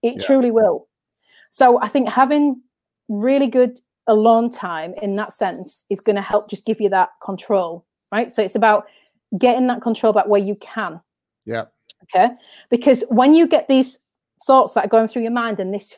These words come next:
Speaker 1: fear, and you're unplugging from that by not watching the news sources, by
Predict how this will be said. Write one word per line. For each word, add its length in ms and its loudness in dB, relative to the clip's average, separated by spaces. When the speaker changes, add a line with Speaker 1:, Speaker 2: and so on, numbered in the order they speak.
Speaker 1:
fear, 440 -2
and 120 -2
you're 240 6
unplugging 500 -2
from 160 -12
that 220 -8
by 100 0
not 240 -4
watching 460 -4
the 260 -6
news 320 -4
sources, 680 -6
by 320 6